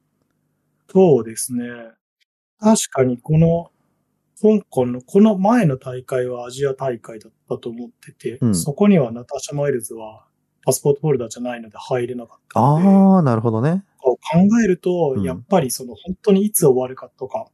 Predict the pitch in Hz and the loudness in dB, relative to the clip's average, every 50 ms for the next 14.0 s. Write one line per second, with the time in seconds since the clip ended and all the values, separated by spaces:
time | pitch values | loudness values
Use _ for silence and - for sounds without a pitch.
0 | _ _ _ _ - - 160 147 131 127 135 131 135 156 165 175 160 - 170 156 | _ _ _ _ -10 -4 -2 0 2 4 4 2 2 0 -4 -4 -4 -4 -4 -4
1 | 147 147 185 - - - - - 127 135 131 - 117 - _ - 135 123 120 117 | -4 -4 -4 -6 -8 -10 -8 -6 -6 -6 -8 -10 -10 -12 _ -2 -2 -2 -2 -4
2 | 113 113 110 _ - - - _ _ - 208 143 120 113 113 117 - 165 175 160 | -14 -16 -20 _ -16 -16 -16 _ _ -4 -2 -2 -2 -4 -6 -12 -8 -6 -4 -4
3 | 123 107 107 107 - - 113 113 110 110 110 - - - 87 85 85 87 87 87 | -6 -8 -10 -16 -20 -20 -18 -18 -18 -18 -20 -18 -14 -12 -8 -6 -4 -4 -4 -6
4 | 87 - _ _ _ _ _ _ _ _ _ - 135 127 120 120 120 123 127 127 | -8 -10 _ _ _ _ _ _ _ _ _ -8 -6 -6 -6 -6 -6 -6 -6 -6
5 | 123 117 _ _ _ _ _ 185 190 208 - - - 180 175 175 170 175 175 - | -6 -6 _ _ _ _ _ -6 -6 -4 -4 -2 0 0 0 0 0 -4 -6 -4
6 | - 226 208 208 175 143 127 - _ _ _ _ - 156 143 139 285 - - 165 | 0 2 4 4 4 4 2 -2 _ _ _ _ -6 -4 -4 -4 -4 -6 -4 -2
7 | 156 170 170 143 127 123 - 175 165 147 - 131 123 127 135 127 120 - - - | 0 0 0 0 -4 -6 -6 -8 -10 -8 -8 -8 -10 -8 -8 -10 -10 -10 -10 -8
8 | 143 135 160 156 143 131 110 98 87 85 98 120 127 120 113 107 107 - _ _ | -6 -6 -4 -4 -4 -4 -4 -6 -6 -8 -8 -6 -6 -6 -6 -8 -12 -16 _ _
9 | _ _ _ _ _ _ _ _ _ _ _ _ _ _ - 127 120 113 120 - | _ _ _ _ _ _ _ _ _ _ _ _ _ _ -6 -4 -4 -4 -6 -10
10 | _ _ - 165 165 - - 214 214 208 - 131 120 113 - 135 131 131 127 123 | _ _ -2 -2 0 0 0 2 2 2 2 -2 -6 -6 -4 -2 -2 -2 -4 -6
11 | 127 139 139 135 139 135 135 135 - 143 135 - - 113 117 120 120 _ - 127 | -12 -14 -12 -8 -6 -6 -6 -8 -10 -14 -18 -16 -14 -14 -14 -14 -14 _ -10 -10
12 | 131 - _ - 131 120 117 113 113 110 104 - - - - - - 110 98 87 | -10 -10 _ -10 -10 -8 -8 -10 -12 -14 -14 -16 -16 -16 -12 -6 -2 -2 0 0
13 | 82 78 71 71 76 80 87 87 87 87 101 95 90 - 113 107 104 101 101 | -2 -2 -4 -4 -6 -6 -6 -6 -6 -4 -4 -4 -4 -2 0 0 2 2 0